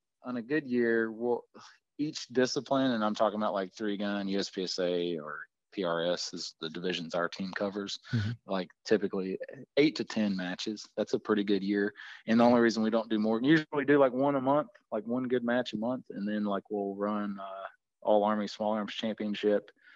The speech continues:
Speaker 1: and our Fort Benning Multi-Gun, which is once a year, which is kinda
Speaker 2: Right.
Speaker 1: how we give back to the community. But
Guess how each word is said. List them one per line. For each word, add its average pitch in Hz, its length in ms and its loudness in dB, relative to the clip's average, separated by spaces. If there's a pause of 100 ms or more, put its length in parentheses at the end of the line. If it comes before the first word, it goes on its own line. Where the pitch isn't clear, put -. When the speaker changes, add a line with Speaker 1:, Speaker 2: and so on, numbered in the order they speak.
(280)
Speaker 1:
and 98 340 0
our 92 100 2
Fort 101 280 -2
Benning 92 240 -2
Multi-Gun, 90 640 -6
which - 160 -12
is - 180 -14
once - 220 -14
a - 60 -14
year, 50 300 -12 (160)
which - 100 -12
is - 80 -10
kinda 90 200 -4
Speaker 2:
Right. 101 80 -6 (140)
Speaker 1:
how 85 140 -8
we 87 140 -12
give 85 260 -6
back 87 240 -2
to - 120 -20
the - 160 -20
community. 87 460 -8
But 87 200 -8